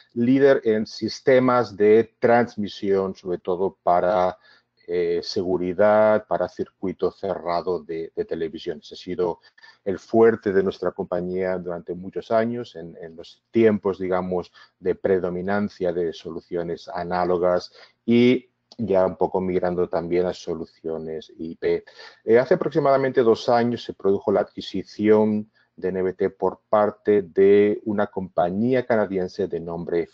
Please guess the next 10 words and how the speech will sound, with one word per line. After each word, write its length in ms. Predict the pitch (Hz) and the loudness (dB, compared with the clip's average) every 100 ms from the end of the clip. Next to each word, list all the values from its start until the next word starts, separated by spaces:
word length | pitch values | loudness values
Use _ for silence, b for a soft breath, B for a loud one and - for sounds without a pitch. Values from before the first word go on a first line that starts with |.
| _ | _
Firebridge. 580 | 95 92 - 82 - - B B B B _ | 2 2 -2 -14 -16 -20 B B B B _
El, 840 | - 117 120 123 120 120 120 120 - | 4 6 8 6 6 6 6 4 2
el 260 | 117 117 _ | 0 0 _
core 360 | - 151 165 | 2 4 4
business 840 | 139 135 147 139 - 147 139 123 101 | 2 2 2 0 -6 -2 0 0 -2
de, 240 | 95 90 - | -4 -4 -4
de 120 | 92 | -6
Firebridge 600 | - 117 117 104 120 - | 0 2 4 4 2 -2
originalmente 1300 | 95 - 104 92 101 95 95 98 90 - 104 104 - | -10 -6 -6 -4 -4 -4 -6 -6 -6 0 2 2 -2
era 560 | 101 92 95 98 101 | -8 -4 0 2 0